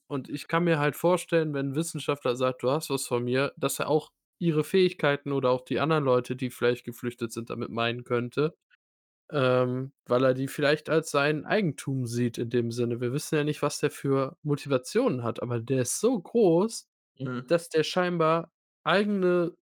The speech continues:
Speaker 1: Männer hat, die für ihn Leute umbringen und jagen. Vielleicht hat der 'n riesiges Unternehmen aufgebaut. Wir wissen's nicht. Ähm, was noch interessant ist und w-, womit wir vielleicht schon mehr gewusst hätten,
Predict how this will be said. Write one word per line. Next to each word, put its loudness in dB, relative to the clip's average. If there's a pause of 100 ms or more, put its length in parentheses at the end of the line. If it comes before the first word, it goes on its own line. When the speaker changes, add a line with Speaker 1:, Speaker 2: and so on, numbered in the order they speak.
(300)
Speaker 1:
Männer 4
hat, 2
die -2
für -2
ihn -2
Leute 2
umbringen -2 (140)
und -4
jagen. 0 (540)
Vielleicht 0
hat 0
der 4
'n 2
riesiges 0
Unternehmen 2
aufgebaut. 0 (120)
Wir -2
wissen's -6
nicht. -4 (640)
Ähm, 0 (460)
was -2 (160)
noch 0
interessant 0
ist 0
und -8
w-, -20 (120)
womit 0
wir 2
vielleicht -4
schon 0
mehr 4
gewusst -2
hätten, 0